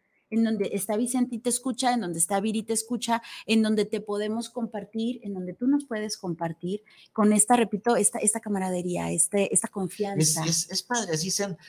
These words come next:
Speaker 2: cinco, veinte, diez o desde Dubái o lo que tú quieras, eh, eh, eh, pensar que en alguna parte de, de, de este planetita o en
Speaker 1: Ujú.
Speaker 2: esta tierra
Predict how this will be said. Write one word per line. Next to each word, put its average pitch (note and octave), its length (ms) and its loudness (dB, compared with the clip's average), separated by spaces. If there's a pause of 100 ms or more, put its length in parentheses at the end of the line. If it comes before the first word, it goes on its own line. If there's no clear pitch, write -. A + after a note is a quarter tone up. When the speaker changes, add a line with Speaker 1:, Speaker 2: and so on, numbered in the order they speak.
(140)
Speaker 2:
cinco, F3+ 360 -2
veinte, F3 300 0
diez D#3+ 300 2
o C#3 360 0
desde C3 220 4
Dubái B2 380 4
o D#3+ 100 4
lo - 60 -4
que A#2+ 100 -10
tú D#3 180 -12
quieras, D#3 320 0 (380)
eh, - 60 -12
eh, - 580 -6
eh, C#3+ 180 -6
pensar D#3+ 440 8
que F3+ 80 -2
en E3+ 80 2
alguna F3+ 340 2
parte E3+ 400 4
de, D#3+ 300 4
de, C#3+ 220 0
de C#3+ 340 4
este D3+ 240 0
planetita D3 840 8
o B2+ 60 10
en B2+ 60 8
Speaker 1:
Ujú. C3+ 80 10
Speaker 2:
esta D3+ 200 2
tierra C#3+ 340 -2